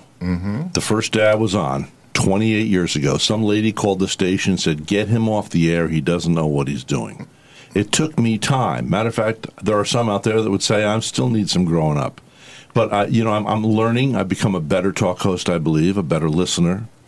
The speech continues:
Speaker 2: whatever it takes to be a better talk host. Well, you know, when, when a congressman first gets elected, you know who's running the office? It's not the congressperson, congressman, congresswoman. It's the people running the office 'cause they know what's going on. They get the pulse.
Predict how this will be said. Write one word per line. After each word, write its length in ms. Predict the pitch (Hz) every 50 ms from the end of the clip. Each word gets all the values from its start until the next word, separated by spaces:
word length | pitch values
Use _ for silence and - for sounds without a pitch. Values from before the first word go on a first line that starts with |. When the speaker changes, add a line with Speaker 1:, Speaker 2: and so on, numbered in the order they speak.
| - - - -
Speaker 2:
whatever 300 | - 208 202 - 87 -
it 80 | 170 -
takes 260 | - 101 85 - -
to 100 | - -
be 100 | 80 85
a 40 | 82
better 180 | 73 85 82 80
talk 240 | - - 110 117 -
host. 200 | - 82 - -
Well, 220 | 101 98 95 - - - - - - - - -
you 100 | 131 131
know, 80 | 127 120
when, 220 | 120 123 123 123
when 140 | 120 117 113
a 60 | 110
congressman 580 | - - - 160 185 185 156 127 - - 104 92
first 280 | - - 123 120 -
gets 200 | - 110 104 -
elected, 480 | - 82 85 104 110 - - - - - - -
you 140 | 127 143
know 100 | 165 196
who's 220 | 170 160 170 131 90
running 440 | 101 123 143 156 135 92 80 82 80
the 120 | 87 87
office? 560 | 92 131 165 160 - 65 55 - - - - - - -
It's 140 | - 160 -
not 140 | 240 269 262
the 60 | - -
congressperson, 1120 | - - - 87 127 170 165 117 90 - - - - - 87 73 71 - 95 107 110 104
congressman, 560 | - 95 85 104 98 92 - - 98 95 95 87
congresswoman. 720 | - 90 90 101 92 - - - 80 76 80 95 107 - - - - - - - - -
It's 220 | - - 185 - -
the 80 | 180
people 300 | 143 - 165 156 160 160
running 300 | 156 156 151 147 143 139
the 100 | 139 147
office 340 | 160 185 202 175 180 117 -
'cause 200 | - - 123 104 120
they 120 | 180 202
know 120 | 196 139
what's 180 | 113 117 117 -
going 280 | - 123 127 127 120 127
on. 140 | 151 175
They 120 | 135 147 160
get 180 | 160 160 -
the 60 | - 113
pulse. 340 | - 160 156 139 120 -